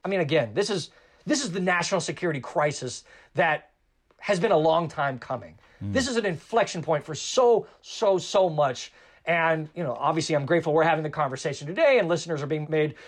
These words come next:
Speaker 1: more aware of the linkages between Western financial secrecy tools, beyond that, former Western officials,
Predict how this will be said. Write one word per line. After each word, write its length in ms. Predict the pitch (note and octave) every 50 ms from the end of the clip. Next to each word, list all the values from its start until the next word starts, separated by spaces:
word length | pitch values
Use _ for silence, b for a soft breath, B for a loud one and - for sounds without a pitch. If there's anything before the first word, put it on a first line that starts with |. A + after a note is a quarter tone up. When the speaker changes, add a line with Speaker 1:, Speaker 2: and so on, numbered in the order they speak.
| B B -
Speaker 1:
more 140 | D#3 D#3 D#3+
aware 240 | D#3 F3 A3 A3 G#3
of 80 | E3+
the 80 | D3+ E3
linkages 560 | D3+ D#3 G#3 B3+ B3+ F#3+ G3 C3+ F3 E3 C#3
between 460 | B2+ D#3 D#3 - F#3 E3+ E3 D#3+ C#3
Western 320 | D3+ F#3+ F#3 - G3 F3+ D#3
financial 400 | - E3+ D#3+ E3+ E3 D3 - C#3+
secrecy 420 | - - F3+ E3+ - D3+ - D#3+
tools, 400 | D3+ - E3 D3+ D3+ D#3 D3+ B B B B B B -
beyond 380 | - C#3+ C#3+ C#3+ D3 D3+ C#3+ C#3
that, 220 | D3 D3 D3 C3
former 260 | - - D3+ D3 C#3+ C3+
Western 280 | D3+ D3+ - D#3 C3+
officials, 500 | C3 - A3+ A#3 - G#3 F3+ E3 D3 B2+